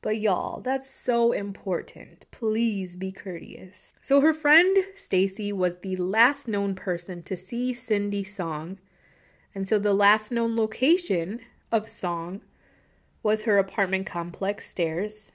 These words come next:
and the main entrance. So begins a two-decade investigation. Yes, I said two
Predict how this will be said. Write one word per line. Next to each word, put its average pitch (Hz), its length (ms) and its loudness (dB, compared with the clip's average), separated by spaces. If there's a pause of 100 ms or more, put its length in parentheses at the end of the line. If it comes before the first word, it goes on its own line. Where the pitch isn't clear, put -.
(140)
and 185 140 -6
the 185 60 -4
main 170 260 -8
entrance. 165 840 -16
So 262 360 6
begins 185 680 2 (120)
a 202 160 0
two-decade 220 1120 0 (140)
investigation. 175 1300 -6 (760)
Yes, - 600 -2 (100)
I 175 160 -2
said 196 480 -2 (160)
two 262 600 0